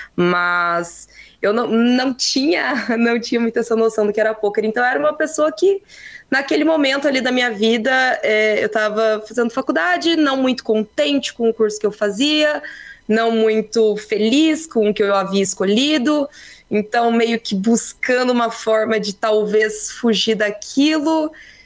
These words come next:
E, e é isso, assim, tava ali num momento meio deixa a vida me levar, <laughs> meio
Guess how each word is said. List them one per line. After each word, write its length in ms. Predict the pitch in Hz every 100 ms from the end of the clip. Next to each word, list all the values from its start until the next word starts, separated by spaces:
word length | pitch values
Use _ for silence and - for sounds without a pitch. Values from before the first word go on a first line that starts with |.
| _ _
E, 840 | 208 220 220 220 220 214 214 214
e 20 |
é 280 | - 480 523
isso, 180 | 349 -
assim, 240 | 220 226 208
tava 320 | 254 339 415
ali 160 | 381 339
num 160 | 294
momento 460 | 262 247 233 226 233
meio 720 | 226 214 214 202 190 180 185 _ _ _ _ _ 185
deixa 300 | 220 226 247
a 20 |
vida 220 | 233 220
me 100 | 240
levar, 720 | 247 226 196 190 226 277 294
<laughs> 20 |
meio 540 | 247 233 233 220 208